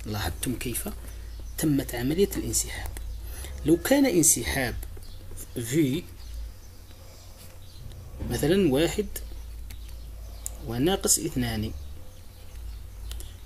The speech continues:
يعني لاحظوا هنا على محور التراتيب يكون ناقص اثنان،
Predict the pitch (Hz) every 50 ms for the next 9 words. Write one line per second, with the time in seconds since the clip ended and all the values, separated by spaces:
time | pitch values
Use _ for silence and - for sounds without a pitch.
0 | - - - 143 175 170 160 139 113 95 - - - - - 139 151 - - 123
1 | 110 104 - - - 104 127 151 151 131 113 - - - 120 117 127 139 147 147
2 | - - 135 123 - - - 123 117 104 - - 104 117 123 - - 131 151 185
3 | - - - - 131 113 - - 107 110 127 156